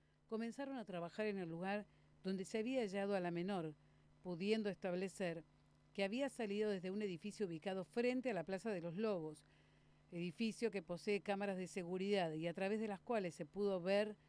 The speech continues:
a la menor salir por sus propios medios, como así también se pudo establecer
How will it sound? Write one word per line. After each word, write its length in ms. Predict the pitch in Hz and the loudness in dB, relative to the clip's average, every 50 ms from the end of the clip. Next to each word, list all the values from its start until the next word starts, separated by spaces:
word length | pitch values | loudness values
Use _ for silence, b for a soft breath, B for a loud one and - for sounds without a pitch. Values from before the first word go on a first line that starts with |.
| B B B - | B B B -8
a 100 | - 190 | -4 -2
la 140 | 185 180 175 | -2 0 0
menor 400 | 175 175 170 185 214 240 254 240 - - | -2 0 0 0 -2 -2 -4 -6 -10 -16
salir 420 | - - - 185 175 185 185 165 | -14 -4 -4 -2 0 0 -2 -4
por 180 | - - 156 151 | -4 -8 -10 -10
sus 140 | - 175 - | -10 -14 -8
propios 360 | - 226 226 - 233 208 180 | -6 -6 0 0 0 0 2
medios, 460 | 196 196 196 185 202 208 214 208 B B B B B B B | 0 0 0 2 2 2 0 0 B B B B B B B
como 220 | - 208 202 208 | -6 -4 -2 -2
así 180 | 202 - - 262 | -2 -4 -6 -6
también 540 | - 254 233 220 208 208 180 160 151 143 147 | -4 -2 -2 0 0 0 0 0 -2 -6 -10
se 180 | - - 190 | -10 -8 -8
pudo 220 | 170 - 196 202 202 | -6 -2 0 0 0
establecer 800 | 196 - - 208 196 202 208 208 202 - - 220 190 180 175 170 | 0 0 -2 0 0 2 0 0 -2 -2 0 0 0 0 0 -4